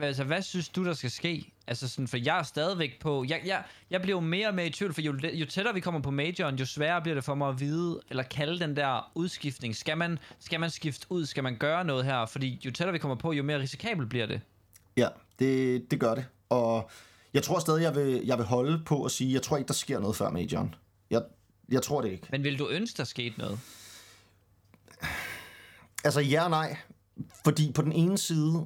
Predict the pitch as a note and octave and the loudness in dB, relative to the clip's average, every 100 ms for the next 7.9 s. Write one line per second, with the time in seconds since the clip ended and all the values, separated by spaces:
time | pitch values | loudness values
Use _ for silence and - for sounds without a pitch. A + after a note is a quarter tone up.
0 | D#3+ - E3 D#3+ D3+ C3+ B2 A#2 A2+ - | -2 -2 0 2 4 4 4 2 2 -2
1 | D#3+ - - - D3 D#3+ C3 - D3 - | -6 -14 -4 2 4 4 2 2 0 0
2 | - C#3+ C3 B2+ C3 A#2+ B2 B2+ B2+ - | 0 4 4 2 -2 0 2 4 4 4
3 | C3+ - B2 A#2+ A#2+ C#3 - - C3 A#2 | -2 0 0 2 0 -2 -2 2 4 4
4 | - C3 A#2+ B2 B2 C3 A#2 A#2+ B2+ C#3 | 2 2 2 2 2 4 4 4 4 0
5 | - - - - C3+ A#2+ A#2 A2 - _ | -4 -16 -8 0 2 4 2 -2 -12 _
6 | _ B2 A#2 C3 A#2+ A2+ - - - - | _ 2 2 4 4 2 -6 -20 -20 -20
7 | - _ - C3 C3+ C3+ - C3+ A#2 | -20 _ 2 4 6 4 2 -2 -4